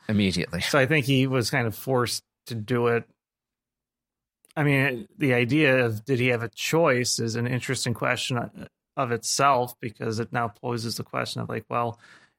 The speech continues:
Speaker 2: had he been in the service for so long that his sense of duty to follow orders overrode any, uh, survival instinct? And I think that's a very unique and interesting question to ask.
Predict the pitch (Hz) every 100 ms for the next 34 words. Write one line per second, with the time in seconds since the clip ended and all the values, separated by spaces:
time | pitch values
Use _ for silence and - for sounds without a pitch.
0 | - 135 131 113 131 139 135 123 123 117
1 | 110 - 127 143 120 - 117 - 123 120
2 | 117 117 113 113 110 120 117 - _ -
3 | 139 123 - 127 110 117 104 127 127 127
4 | 117 - 120 117 117 - 127 127 120 117
5 | 113 120 113 113 117 120 117 120 117 117
6 | 110 _ _ _ _ _ _ - - 120
7 | - 117 110 120 135 117 107 107 - 113
8 | 117 - 120 117 113 123 117 131 117 117
9 | 110 110 113 107 - 117 110 - - 117
10 | - 120 117 117 107 - 113 113 - -